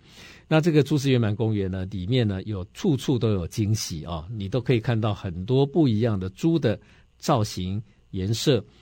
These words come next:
啊。那我们喜欢福气嘛，哦，里面有七福，七巧，七巧福、七福猪哦，大家可以去，啊，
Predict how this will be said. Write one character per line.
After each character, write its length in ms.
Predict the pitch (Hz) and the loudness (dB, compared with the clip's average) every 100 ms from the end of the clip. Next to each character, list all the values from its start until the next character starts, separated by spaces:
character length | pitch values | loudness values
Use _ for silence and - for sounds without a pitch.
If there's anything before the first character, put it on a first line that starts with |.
| _ - | _ -10
啊。 200 | 85 76 | -10 -8
那 100 | 113 | -6
我 60 | 101 | -4
们 80 | 98 | -4
喜 140 | 101 | -4
欢 120 | 107 | -4
福 200 | 107 90 | -4 -6
气 280 | - - 113 | -8 -6 -4
嘛， 120 | 80 | -6
哦， 200 | 71 90 | -8 -10
里 120 | 95 | -6
面 160 | 95 107 | -2 -2
有 200 | 92 85 | -2 -4
七 380 | - - 135 123 | -6 -6 -2 -2
福， 220 | - - - - - | -4 -18 -20 -20 -16
七 200 | - 143 | -4 -2
巧， 320 | - 95 82 | -2 -4 -6
七 200 | - - 143 | -6 -4 -2
巧 200 | 104 85 | -2 -6
福、 160 | - | -8
七 220 | 92 - | -8 -4
福 180 | 117 107 | -4 -4
猪 240 | - 135 123 | -4 -2 -2
哦， 220 | 104 82 - - | -4 -8 -14 -6
大 120 | 117 | -4
家 160 | 110 107 | -2 -4
可 160 | - | -2
以 120 | 101 | -4
去， 540 | 85 - 107 98 92 - _ _ | -4 -4 -4 -2 -6 -10 _ _
啊， 180 | 95 | -12